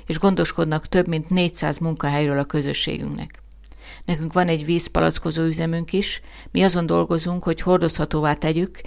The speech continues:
hogy elvihessük olyan helyekre, ahol tiszta vízre van szükség. Mi arannyal és ezüsttel dolgozunk a Nagy Tavak Pénzügyi Tanácsadók Testületén keresztül, és van aranysas repülős ügyünk a történelmi Moten Fieldnél, Tuskegee-ben.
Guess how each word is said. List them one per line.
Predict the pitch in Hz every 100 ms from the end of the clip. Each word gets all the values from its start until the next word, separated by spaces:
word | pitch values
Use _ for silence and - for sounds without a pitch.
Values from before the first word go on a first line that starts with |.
| - -
hogy | - 160
elvihessük | - 185 180 160 170 175 -
olyan | 175 170
helyekre, | 165 160 156 - 165 170
ahol | 160 160
tiszta | 185 175 160
vízre | 147 147 143
van | 143
szükség. | 139 147 - - 107 - - - - - - - - -
Mi | 156 -
arannyal | 180 185 170 170 170
és | 165
ezüsttel | - 185 165 156 - 156
dolgozunk | 151 147 147 156 165 175 196
a | -
Nagy | 156 175 175
Tavak | 160 151 -
Pénzügyi | 165 160 156 151 147
Tanácsadók | 151 151 147 - 143 147 -
Testületén | 135 147 - 147 139 147 143
keresztül, | 151 147 147 - 160 196 - - - - -
és | - -
van | 175 180
aranysas | - 180 180 160 160 - - 151 151 - -
repülős | 165 165 165 156 151 151 - -
ügyünk | - 156 160 160 196 - -
a | -
történelmi | - 170 - 160 151 151 151 -
Moten | 165 165 165 160 143 143 -
Fieldnél, | - 160 151 151 151 160 175 -
Tuskegee-ben. | - 165 - 147 143 143 - -